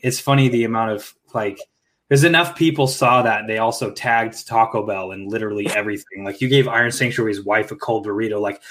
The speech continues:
"Do you understand that she's growing the most famous baby of twenty twenty <laughs> right now?"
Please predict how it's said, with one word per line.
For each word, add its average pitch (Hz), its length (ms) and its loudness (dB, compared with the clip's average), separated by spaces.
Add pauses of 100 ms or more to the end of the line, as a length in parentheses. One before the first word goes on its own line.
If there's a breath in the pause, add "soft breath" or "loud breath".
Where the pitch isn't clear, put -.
(160 loud breath)
"Do 147 80 4
you 156 100 4
understand 143 640 4
that - 80 0
she's 131 180 -2
growing 151 400 4
the 151 80 4
most 127 300 2
famous 151 320 2
baby 151 600 4 (300 loud breath)
of 131 180 2
twenty 165 300 2 (100)
twenty 165 480 0
<laughs> 139 60 -2
right 165 220 4
now?" 175 480 0